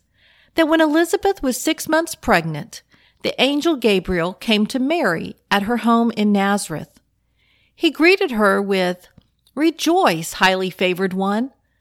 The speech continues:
The Lord is with you. Blessed are you among women." Can you imagine? Here is a young woman from a poor, nondescript family minding her own business,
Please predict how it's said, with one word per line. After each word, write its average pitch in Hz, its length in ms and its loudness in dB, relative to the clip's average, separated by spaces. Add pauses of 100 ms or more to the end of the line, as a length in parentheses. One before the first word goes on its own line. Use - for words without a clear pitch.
(100)
The 269 140 2
Lord 302 360 4
is 349 200 0
with 226 240 2
you. 160 300 -6 (500)
Blessed 285 480 2
are 349 100 2
you 208 480 -2
among 190 480 0
women." 175 480 -4 (1500)
Can - 160 -2
you 233 120 0
imagine? 240 600 -6 (960)
Here 339 220 4
is 453 180 4
a 392 60 4
young 320 320 2
woman 180 460 -4 (260)
from 254 160 2
a 247 60 4
poor, 311 640 -2 (100)
nondescript 302 840 0
family 185 640 -4 (460)
minding 440 520 0
her 349 180 2
own 359 180 0
business, 233 720 -4